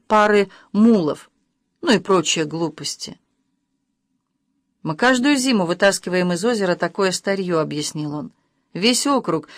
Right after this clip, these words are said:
держит пари на день и час, когда машина, наконец, уйдет под лед. Еще когда я был мальчишкой. Победитель ходит, задрав нос, и жертвует выигрыш на благотворительность.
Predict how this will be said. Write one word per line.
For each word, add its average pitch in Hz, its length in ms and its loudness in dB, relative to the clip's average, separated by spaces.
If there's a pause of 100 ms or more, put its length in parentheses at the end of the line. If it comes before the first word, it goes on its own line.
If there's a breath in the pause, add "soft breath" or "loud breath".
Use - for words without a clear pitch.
(120)
держит 208 420 2
пари 202 280 2
на 190 140 2
день 190 320 0
и 170 100 -6
час, 247 300 0
когда 170 260 -4
машина, 208 420 0
наконец, 175 480 -2
уйдет 170 320 -2
под 180 220 -2
лед. 175 340 -6 (500 soft breath)
Еще 175 240 0
когда 220 280 4
я 226 60 4
был 240 180 2
мальчишкой. 233 840 -2 (800)
Победитель 175 720 0 (200 loud breath)
ходит, 220 320 0
задрав 170 420 2
нос, 151 360 -2
и 160 120 -10
жертвует 220 540 -2
выигрыш 170 500 -2
на 160 140 -2
благотворительность. 156 960 -4